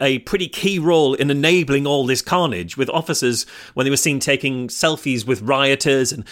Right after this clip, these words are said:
leaving key points of entry completely unguarded. And the extent of the resistance by the police was basically telling the mob, "Obrigado, don't."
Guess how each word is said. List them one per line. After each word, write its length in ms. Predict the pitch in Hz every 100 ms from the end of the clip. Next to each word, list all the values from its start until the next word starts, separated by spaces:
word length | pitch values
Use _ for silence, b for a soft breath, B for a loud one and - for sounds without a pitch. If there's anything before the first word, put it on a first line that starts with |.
| B B
leaving 300 | 151 143 143
key 280 | - 170 156
points 320 | - 147 135
of 140 | 117 -
entry 340 | 190 165 120
completely 640 | 131 117 - 180 165 147
unguarded. 720 | 131 131 120 123 131 113 80 - b b b
And 280 | - 147 143
the 180 | 165 175
extent 540 | 165 - 233 247 240
of 40 | 196
the 80 |
resistance 540 | 185 160 175 180 226 226
by 180 | 170 156
the 120 | 151
police 300 | 165 196 -
was 140 | 165
basically 540 | 123 202 240 - 233 190
telling 280 | 190 185 165
the 80 |
mob, 360 | 147 190 127 113 b b b
"Obrigado, 560 | 160 151 147 147 131 113
don't." 400 | 131 90 -